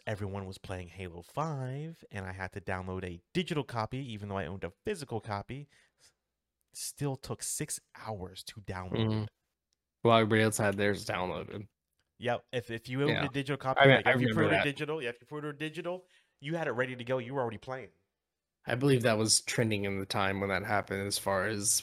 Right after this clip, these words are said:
Speaker 2: w-, why did I buy this if I still have to download this?
Speaker 1: Mm-hmm. I think you're
Speaker 2: Yeah.
Speaker 1: right. Yeah.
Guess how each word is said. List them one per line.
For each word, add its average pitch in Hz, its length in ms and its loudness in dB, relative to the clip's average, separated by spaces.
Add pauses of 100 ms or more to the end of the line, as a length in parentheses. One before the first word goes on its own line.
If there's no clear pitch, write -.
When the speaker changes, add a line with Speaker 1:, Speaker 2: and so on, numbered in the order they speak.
Speaker 2:
w-, 117 300 -8
why 117 320 4
did 104 140 4
I 104 100 0
buy 101 260 2
this 101 240 0
if - 80 -6
I 104 80 2
still 101 160 -2
have 101 80 -8
to 101 60 -12
download 98 400 -2
this? 95 340 -2 (340)
Speaker 1:
Mm-hmm. 101 260 -16 (280)
I 117 60 -4
think 202 240 -6
you're 98 120 2
Speaker 2:
Yeah. 92 80 2
Speaker 1:
right. 95 240 -2 (320)
Yeah. - 180 -14